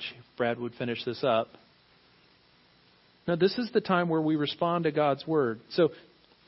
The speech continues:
when was the last time you looked at your spouse, your children, your mom, your dad, or another person and said,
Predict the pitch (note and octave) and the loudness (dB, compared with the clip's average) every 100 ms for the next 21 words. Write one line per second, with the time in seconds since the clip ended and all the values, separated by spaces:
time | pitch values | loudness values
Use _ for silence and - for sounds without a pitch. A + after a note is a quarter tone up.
0 | - C#3+ D#3+ B3 B3+ A3+ F#3+ D3 E3+ - | -12 0 4 6 4 4 6 4 2 2
1 | D#3 D3 D#3 G3+ - G#3 F#3+ B2 A#2+ D#3 | 6 6 6 2 0 2 2 2 -2 -8
2 | - _ _ _ - - - - _ - | -16 _ _ _ -20 -20 -20 -20 _ -2
3 | F3+ D#3+ F#3 A3 G#3+ G3+ D#3 D#3+ C#3+ - | 0 4 6 4 2 -2 0 -4 -4 -4
4 | - D3+ G#3 C4+ - - - - D3+ C3 | 4 4 4 0 -8 -14 -12 0 0 0
5 | - F#3+ G#3 G#3+ A#3+ G#3 C#3+ C#3 D3 F3 | 4 6 6 4 0 2 0 2 4 4
6 | G#3+ G3+ D3+ C#3+ D#3 F#3 F#3+ D#3 D#3+ E3 | 4 2 0 4 6 6 4 2 4 6
7 | A3 C#4+ - C#4 C4+ - F3+ D#3 D#3 - | 6 6 6 6 6 4 2 2 0 8
8 | E3+ | 8